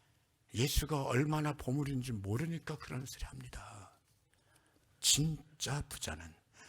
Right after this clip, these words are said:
예수가 엄청난 보물이라는 것을 알고 그 예수님 붙잡는 사람이 진짜 부자입니다. 백만장자가 되는 것보다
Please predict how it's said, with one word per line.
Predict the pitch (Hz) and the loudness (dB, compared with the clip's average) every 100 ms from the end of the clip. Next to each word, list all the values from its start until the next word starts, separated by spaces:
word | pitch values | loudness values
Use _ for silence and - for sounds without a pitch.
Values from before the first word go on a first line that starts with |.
| - _ 95 | -20 _ -2
예수가 | 92 - - 80 80 - | -2 4 2 2 -6 0
엄청난 | 131 185 185 - - - 156 156 151 147 135 | 2 2 0 -2 -2 0 0 0 0 -2 -4
보물이라는 | - 127 139 143 127 127 | -2 0 0 -2 -2 -2
것을 | 117 - 113 107 - - - | -4 -4 -4 -6 -10 -20 -12
알고 | - 120 151 156 151 156 151 - | 0 2 4 2 0 0 0 -2
그 | - 147 139 | -4 -2 0
예수님 | 120 123 - 139 - | 0 0 -2 -4 -4
붙잡는 | - - - - 76 69 | -6 -6 0 2 2 2
사람이 | - - - - - - - - | 4 4 2 -2 -4 -8 -18 -4
진짜 | - - 143 143 - - - 127 143 147 | 2 2 2 -4 -10 -8 -2 0 0 -2
부자입니다. | - - - - - - - - - - _ _ _ _ _ _ _ _ - | -8 -4 2 2 0 -14 -12 -12 -14 -20 _ _ _ _ _ _ _ _ 0
백만장자가 | 120 123 120 110 110 107 104 | 6 8 8 6 4 4 2
되는 | - 104 | 2 -2
것보다 | 92 - 90 90 | -2 -6 -6 -6